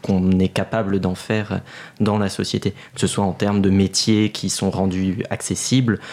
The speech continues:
ou tout simplement, encore une fois, en termes de ce qu'on pourrait appeler peut-être une culture scientifique, donc qui pourrait rentrer dans ce qu'on appelle généralement la culture générale,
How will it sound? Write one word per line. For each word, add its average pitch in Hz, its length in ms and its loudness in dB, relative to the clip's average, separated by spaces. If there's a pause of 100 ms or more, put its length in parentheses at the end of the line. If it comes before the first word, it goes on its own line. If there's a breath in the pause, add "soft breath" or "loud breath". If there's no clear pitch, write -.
(220 loud breath)
ou 113 120 2
tout - 160 -4
simplement, 95 440 2
encore 92 160 -2
une 90 100 0
fois, 113 140 0
en 101 80 -2
termes 95 220 0
de 90 140 -2 (360)
ce - 80 -10
qu'on 101 140 0
pourrait 95 180 0
appeler 101 240 0
peut-être - 400 -2
une 90 260 0 (380 loud breath)
culture 120 580 2
scientifique, 107 720 -2 (240 loud breath)
donc 98 260 -4
qui - 120 -8
pourrait 117 260 2
rentrer 110 320 0
dans 98 160 2
ce - 80 -6
qu'on 98 180 0
appelle 95 240 0
généralement 95 500 2
la - 60 -4 (300)
culture 98 380 0
générale, 101 480 0